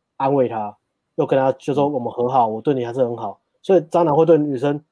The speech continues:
同时很坏也很好，然后满足女生的情绪需求。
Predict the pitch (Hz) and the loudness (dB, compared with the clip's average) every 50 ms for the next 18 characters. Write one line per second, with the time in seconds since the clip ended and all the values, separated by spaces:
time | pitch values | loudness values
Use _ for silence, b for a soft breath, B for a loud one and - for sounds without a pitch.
0 | _ - - 135 143 139 123 135 127 - 110 104 - 165 139 120 113 110 104 - | _ -6 -4 -4 -4 -4 -4 -6 -6 -8 -8 -6 -2 -2 -2 -2 -4 -8 -10 -12
1 | 107 107 117 - 123 101 - _ _ _ _ _ _ _ - 120 120 135 147 143 | -12 -12 -10 -8 -10 -10 -10 _ _ _ _ _ _ _ -10 -4 0 2 4 4
2 | 135 131 131 120 117 107 - 117 113 117 117 110 104 120 123 120 120 107 - 110 | 2 2 0 -6 -6 -8 -10 -10 -10 -10 -10 -10 -4 -4 -4 -4 -4 -8 -10 -12
3 | 101 113 113 104 - 110 107 - - - | -12 -12 -12 -12 -12 -14 -16 -16 -18 -20